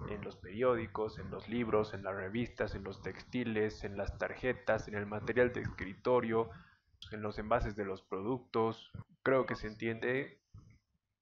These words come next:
todo lo que puede ser impreso. ¿Cómo se elige un modo de color?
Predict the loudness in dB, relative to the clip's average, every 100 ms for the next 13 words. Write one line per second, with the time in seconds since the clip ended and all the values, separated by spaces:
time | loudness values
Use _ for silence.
0 | _ _ 4 8 8 6 2 -2 2 2
1 | 2 0 -6 -6 -4 -4 -4 -4 -6 -10
2 | _ -20 _ _ _ _ _ -20 -20 -20
3 | -20 _ _ _ _ _ -4 4 4 6
4 | 4 2 0 0 -2 -4 -4 0 0 0
5 | -2 2 4 4 0